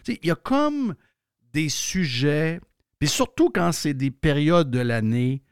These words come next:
qui sont, euh, faibles en activité, euh, normale. Donc, le, le,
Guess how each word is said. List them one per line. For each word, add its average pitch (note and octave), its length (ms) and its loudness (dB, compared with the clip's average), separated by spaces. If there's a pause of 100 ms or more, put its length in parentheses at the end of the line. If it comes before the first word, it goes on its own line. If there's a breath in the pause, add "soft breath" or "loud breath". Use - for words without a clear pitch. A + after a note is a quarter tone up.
(320)
qui G2+ 120 -12
sont, B2+ 420 0 (100)
euh, A2 80 -6
faibles D#3 800 0
en G#2+ 340 -4 (240)
activité, C3 1040 -4
euh, G2 200 -6
normale. G#2 680 -2 (440 soft breath)
Donc, B2+ 280 0
le, B2 260 0
le, G#2+ 220 -2